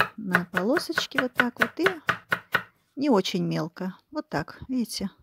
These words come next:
Все тоже добавляем в фаршик. Берем адыгейскую соль с травами, очень она мне нравится.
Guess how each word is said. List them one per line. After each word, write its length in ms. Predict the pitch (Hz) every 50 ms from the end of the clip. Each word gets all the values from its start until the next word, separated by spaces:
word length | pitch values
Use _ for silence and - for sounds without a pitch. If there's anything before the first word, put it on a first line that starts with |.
| _ _ _ _ _ _ _ _ _ _ _ _ _ _ _ - - - - - - - - - _ _ _ _ -
Все 300 | - - - - 240 220
тоже 340 | - - 180 180 175 175 170
добавляем 600 | 185 170 170 196 185 175 190 180 175 160 156 156
в 40 | -
фаршик. 600 | - - 180 160 170 - - - 277 277 - - - - - _ - 659 - - - - - _ _ _ _ _ _ - _ _ _ _ _ _ _ - - - - - - - - - - - - - - _ _ _ _ _ _ _ _ _ _ _ _ _ _ _ _ _ _ _ _ _ _ _ _ _ _ _ _ _ _ _ _ _ _ _ _ _ _ -
Берем 500 | 196 208 214 202 202 190 170 180 226 - -
адыгейскую 680 | 196 190 170 196 170 180 190 180 175 - - - 175 175
соль 400 | - - - 180 175 185 220 247
с 100 | - - -
травами, 520 | 254 247 247 240 240 240 233 240 240 247
очень 400 | 247 - 190 190 - - 180 175
она 160 | 175 170 170
мне 200 | 170 165 165 -
нравится. 720 | - - - 170 185 226 247 240 - - - 254 247 254